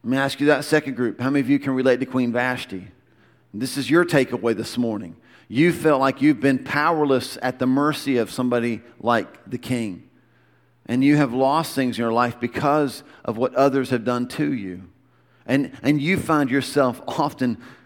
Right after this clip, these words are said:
slipping into this victim role. We don't know what happened to Vashti beyond this chapter.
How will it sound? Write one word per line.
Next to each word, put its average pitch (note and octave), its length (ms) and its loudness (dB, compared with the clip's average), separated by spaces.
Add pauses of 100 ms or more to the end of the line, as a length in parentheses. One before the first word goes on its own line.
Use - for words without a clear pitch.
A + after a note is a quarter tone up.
(380)
slipping D#3 460 -2
into C3+ 240 0
this A#2 240 -6
victim B2+ 440 0
role. C#3 200 2
We D#3+ 160 4
don't D#3 160 2
know C#3+ 160 4
what D#3+ 180 0
happened A#2+ 360 -2
to A2+ 60 -2
Vashti A2+ 440 -4
beyond A#2 440 -2
this A#2 160 -6
chapter. B2+ 540 -6